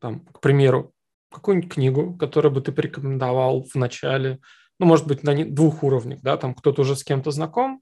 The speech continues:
ну, с чем можно просто ли-, легко, безопасно, э,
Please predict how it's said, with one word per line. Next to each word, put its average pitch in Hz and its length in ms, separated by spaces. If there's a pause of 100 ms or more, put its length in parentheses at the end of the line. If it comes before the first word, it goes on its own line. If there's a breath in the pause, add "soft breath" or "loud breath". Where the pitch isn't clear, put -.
ну, 139 140
с - 80
чем 131 200
можно 131 260
просто - 480
ли-, 160 280
легко, 185 480
безопасно, 135 760 (460 loud breath)
э, 120 320